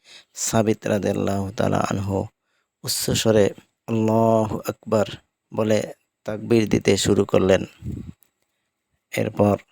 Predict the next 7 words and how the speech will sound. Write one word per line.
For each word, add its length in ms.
রাসূল 340
সাল্লাল্লাহু 760
আলাইহি 220
ওয়াসাল্লাম 540
এর 180
কাছে 380
গিয়ে 320